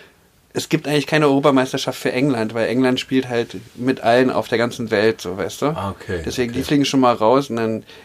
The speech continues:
Speaker 1: gibt's halt so eine A-Liga, da sind dann irgendwie so Wales und Irland drin und so.
Speaker 2: Mhm.
Speaker 1: Und dann gibt's noch so eine, sozusagen die C-Liga oder die B- oder C-Liga dann jeweils.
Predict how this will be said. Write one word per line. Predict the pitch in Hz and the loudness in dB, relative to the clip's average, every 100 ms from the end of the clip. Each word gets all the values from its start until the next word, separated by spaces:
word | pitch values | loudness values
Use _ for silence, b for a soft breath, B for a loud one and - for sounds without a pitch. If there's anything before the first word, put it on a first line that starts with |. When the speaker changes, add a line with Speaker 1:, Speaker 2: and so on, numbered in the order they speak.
| - | -12
Speaker 1:
gibt's | - - | -10 -6
halt | 123 | -4
so | 113 | -2
eine | 123 110 | -2 0
A-Liga, | 120 127 156 160 175 165 151 | 2 4 4 2 2 4 4
da | 135 113 | 4 0
sind | 127 | -2
dann | 120 120 | -4 -4
irgendwie | 95 127 123 120 | -4 -2 -2 -4
so | 117 113 110 | -4 0 2
Wales | 110 113 139 151 | 4 4 4 2
und | 87 117 | -2 -2
Irland | 127 147 147 156 | 0 2 2 0
drin | 131 143 165 | -2 -2 0
und | 139 147 | -2 -2
so. | 160 | -2
Speaker 2:
Mhm. | 185 123 B B B B - | -2 -4 B B B B -2
Speaker 1:
Und | 123 | 0
dann | 127 | 0
gibt's | 135 - | -2 -4
noch | 143 135 | -2 -2
so | - 131 | 0 2
eine, | 127 123 120 123 - - | 2 2 -2 -6 -14 -6
sozusagen | 127 - 120 117 113 | -6 -4 -2 0 -2
die | 113 110 | -8 -8
C-Liga | - 196 196 135 123 127 151 127 - | 2 4 6 4 4 6 4 2 -6
oder | 117 113 | 0 0
die | 110 - 123 | 0 -6 -6
B- | 110 127 139 156 | -2 2 4 4
oder | 123 113 | 0 0
C-Liga | - 147 131 120 | 0 0 2 2
dann | 113 117 | 2 2
jeweils. | 123 123 123 135 | 0 -2 -4 -4